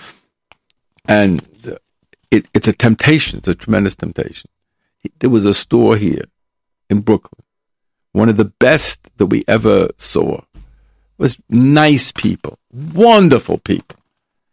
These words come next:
And I, I knew them very well. And they lost the hashgacha. I said, "Rabbi, why'd you take the hashgacha off?"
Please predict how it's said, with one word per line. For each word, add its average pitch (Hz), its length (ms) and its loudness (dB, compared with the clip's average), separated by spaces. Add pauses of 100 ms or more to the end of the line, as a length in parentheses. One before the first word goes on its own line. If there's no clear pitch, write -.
(420)
And 123 380 2 (300)
I, - 100 -18 (220)
I 151 80 4
knew 311 180 4
them 330 180 4
very 285 200 4
well. 240 300 0 (1600)
And 120 100 2
they 127 80 4
lost 160 280 2
the 170 60 2
hashgacha. 170 540 -4 (420)
I 156 80 -6
said, - 200 -2 (360)
"Rabbi, - 380 -2
why'd 117 280 -2
you 160 60 -12
take - 240 -4
the - 80 0
hashgacha - 520 -6
off?" - 260 -16